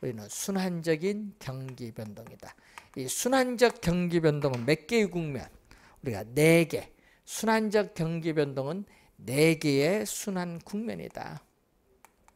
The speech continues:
자, 이 순환적 경기 변동은 네 개의 순환 국면으로 이루어졌다. 네 개의 순환 국면으로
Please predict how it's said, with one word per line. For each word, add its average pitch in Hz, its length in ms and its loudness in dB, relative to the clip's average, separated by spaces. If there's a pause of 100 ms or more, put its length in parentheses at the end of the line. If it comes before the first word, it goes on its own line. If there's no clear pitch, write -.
(460)
자, 120 120 -6
이 120 80 -10
순환적 233 760 2
경기 170 400 -2
변동은 143 500 -4 (400)
네 151 320 -2
개의 156 540 -2 (220)
순환 156 600 -8
국면으로 190 680 -6
이루어졌다. - 640 -10 (300)
네 123 300 2
개의 139 320 4
순환 120 460 -2
국면으로 160 800 0